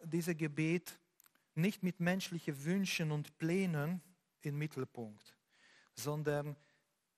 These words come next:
der Plan Gottes war im Mittelpunkt. Es war ein gottzentriertes Gebet. Das heißt, äh,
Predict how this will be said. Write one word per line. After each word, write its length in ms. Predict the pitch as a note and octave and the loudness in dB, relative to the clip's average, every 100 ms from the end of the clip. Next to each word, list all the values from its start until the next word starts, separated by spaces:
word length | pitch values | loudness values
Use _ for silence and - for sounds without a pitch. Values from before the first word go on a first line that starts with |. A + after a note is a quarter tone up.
| _ _ _ - | _ _ _ -6
der 80 | |
Plan 480 | B2 - F3+ F#3 D#3+ | -6 -4 0 2 2
Gottes 560 | D3 A3 - E3+ - - | 2 2 2 0 -2 -12
war 280 | C3 C3 B2 - _ _ _ - | 0 0 0 -4 _ _ _ -8
im 140 | C3+ | -6
Mittelpunkt. 800 | C3+ - A#2 - G#2+ G2+ - - _ _ _ _ | -6 -6 -10 -10 -14 -14 -20 -20 _ _ _ _
Es 200 | C#3 - | -8 -2
war 160 | D#3 D#3 | 0 0
ein 240 | D#3 D#3 | 0 -2
gottzentriertes 1600 | D3 G3+ - - - _ _ - E3+ F#3 E3+ D3+ D#3 C#3+ C#3 - | 0 0 -2 -12 -16 _ _ -4 0 0 -2 -2 -2 -2 -8 -6
Gebet. 540 | C3+ C3 B2 A2 - _ _ _ _ _ _ _ _ _ _ _ _ _ | -6 -4 -4 -6 -14 _ _ _ _ _ _ _ _ _ _ _ _ _
Das 200 | - - | -10 -6
heißt, 380 | C#3+ D3 - - _ _ _ _ - | -2 -2 -2 -12 _ _ _ _ -6
äh, 400 | C#3 C#3+ D3 | -4 -2 -2